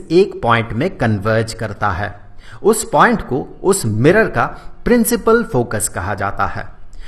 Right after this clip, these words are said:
उसी तरह से प्रिंसिपल एक्सिस के पैरेलल रेज कॉन्वेक्स मिरर से रिफ्लेक्ट होकर डाइवर्ज करता है और ऐसा अपीयर होता है मानो कि वो सारे रेज किसी एक पॉइंट से निकला हो।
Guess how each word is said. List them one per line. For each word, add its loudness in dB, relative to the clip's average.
उसी 0
तरह 0
से -6
प्रिंसिपल 0
एक्सिस -4
के -4
पैरेलल 2
रेज -6
कॉन्वेक्स 4
मिरर 2
से 0
रिफ्लेक्ट -2
होकर -6
डाइवर्ज 4
करता -2
है -4
और 4
ऐसा 0
अपीयर 6
होता 4
है 2
मानो 6
कि -4
वो -2
सारे 4
रेज -2
किसी 0
एक -2
पॉइंट 4
से 0
निकला -2
हो। -4